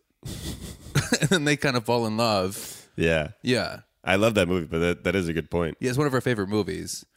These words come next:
Speaker 2: Yeah. Um,
Speaker 1: That's why it's one of the things we bonded about first.
Speaker 2: It is, for sure. Yeah, right when we started working together, that movie came out, and then
Speaker 1: Yeah.
Speaker 2: we were both, yeah, playing the soundtrack all the time.
Speaker 1: Yeah, yeah, yeah.
Speaker 2: It is a great movie.
Speaker 1: And you had a good, you had a good Jackson Maine. What was that?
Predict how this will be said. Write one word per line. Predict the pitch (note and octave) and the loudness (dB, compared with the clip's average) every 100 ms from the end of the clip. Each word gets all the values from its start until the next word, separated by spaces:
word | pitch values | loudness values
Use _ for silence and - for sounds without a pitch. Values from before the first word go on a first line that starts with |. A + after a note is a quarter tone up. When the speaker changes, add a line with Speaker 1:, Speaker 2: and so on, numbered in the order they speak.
| - | -2
Speaker 2:
Yeah. | E2+ E2+ D2 - _ _ _ _ _ _ _ _ | 2 4 2 -6 _ _ _ _ _ _ _ _
Um, | - E2 D#2+ D#2 D#2+ | -4 -2 -2 -4 -4
Speaker 1:
That's | E3 | 0
why | A3 | 2
it's | G3 | 2
one | E3 E3+ | 2 2
of | D3 | 0
the | |
things | D3+ | 0
we | C3 | 0
bonded | A2+ B2+ F3 G#2+ | 2 2 2 2
about | F#2 E2+ | 0 -2
first. | - C#3+ F#2+ - - - _ _ _ | 0 0 -2 -6 -12 -16 _ _ _
Speaker 2:
It | - G2+ | 0 4
is, | G#2 F2+ | 4 2
for | F2 | -2
sure. | - F#2+ | 0 2
Yeah, | E2+ F#2 | 4 4
right | F#2 A2+ | 4 4
when | G2+ | 2
we | |
started | F2+ F#2+ | 2 2
working | E2+ F#2 F2 | 2 2 2
together, | D#2 D2+ | 0 0
that | D2+ | 0
movie | D#2 D2+ | -2 -2
came | - D2+ | -2 -2
out, | D#2+ D#2 | 0 0
and | D2+ | 0
then | A2+ | 0
Speaker 1:
Yeah. | G#2+ D2 | 0 0
Speaker 2:
we | |
were | D2+ | -2
both, | D2 D2 - _ | -2 -6 -8 _
yeah, | D#2+ C#2+ C#2 _ | -6 -6 -8 _
playing | - D2+ C#2+ | -6 -4 -4
the | |
soundtrack | D2 D2 D2 D2+ D#2 | -6 -6 -6 -6 -4
all | |
the | D2+ | -4
time. | D2 D2+ D#2 | -4 -6 -4
Speaker 1:
Yeah, | G#2 B2 F2 G2 | -2 0 -2 -6
yeah, | - A2+ | -4 0
yeah. | G2+ F#2 F2+ | 0 -2 -4
Speaker 2:
It | - B2 | 0 2
is | G2 | 2
a | D2 | -2
great | D2+ C2 - | -6 -10 -12
movie. | B1+ C2+ - _ | -14 -16 -20 _
Speaker 1:
And | B2+ C3 | -4 0
you | C3+ | 0
had | |
a | A2+ | 0
good, | A2 | -2
you | A2 | -2
had | G#2+ | -2
a | |
good | G2 G#2 F#2+ | 0 -2 -2
Jackson | F#2+ F#2 F#2 | -6 -6 -8
Maine. | E2+ D#2+ D#2+ | -8 -8 -8
What | E2 | -8
was | G2 | -4
that? | G#2+ G#2+ | -4 -6